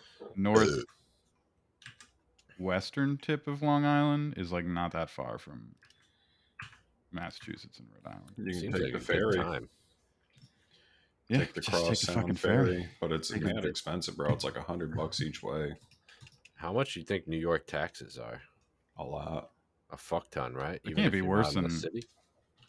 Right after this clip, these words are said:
Speaker 1: They can't be worse than Massachusetts.
Speaker 3: Can't be worse than Rhode Island,
Speaker 2: I
Speaker 3: dude.
Speaker 2: think it's
Speaker 3: Fucking
Speaker 2: over
Speaker 3: Rhode Island.
Speaker 2: seven percent. Let's see.
Speaker 3: Rhode Island, the fucking goddamn mob was still running the weed industry until last year.
Speaker 1: <laughs>
Speaker 3: How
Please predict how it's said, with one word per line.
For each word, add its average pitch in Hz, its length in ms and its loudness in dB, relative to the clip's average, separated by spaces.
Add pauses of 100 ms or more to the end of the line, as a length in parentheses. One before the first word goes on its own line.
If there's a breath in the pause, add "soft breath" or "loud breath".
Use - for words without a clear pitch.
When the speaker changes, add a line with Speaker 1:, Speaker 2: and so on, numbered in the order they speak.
(180)
Speaker 1:
They 90 80 -10
can't 151 220 2
be 92 80 2
worse 95 260 0
than 87 120 0
Massachusetts. - 760 -4 (1000)
Speaker 3:
Can't 107 160 -2
be 73 60 -4
worse 80 300 0
than 76 100 -4
Rhode 76 160 2
Island, 73 380 0
Speaker 2:
I - 20 -2
Speaker 3:
dude. 78 100 0
Speaker 2:
think 98 180 0
it's 90 120 2
Speaker 3:
Fucking 85 160 0
Speaker 2:
over 85 160 0
Speaker 3:
Rhode 71 160 0
Island. 76 360 -2
Speaker 2:
seven 71 180 -8
percent. - 420 -8 (100)
Let's 69 200 -6
see. - 580 -8 (680 soft breath)
Speaker 3:
Rhode 69 180 -4
Island, 90 320 0
the - 20 -12
fucking 71 580 -8 (1000)
goddamn 80 360 0
mob 80 360 2
was 71 100 -2
still 76 240 -2
running 71 220 -2
the 69 100 -2
weed 85 300 -4
industry 67 400 -6
until 67 260 -6
last 69 360 -6
year. 92 200 -6 (160)
Speaker 1:
<laughs> - 100 -12
Speaker 3:
How 127 460 8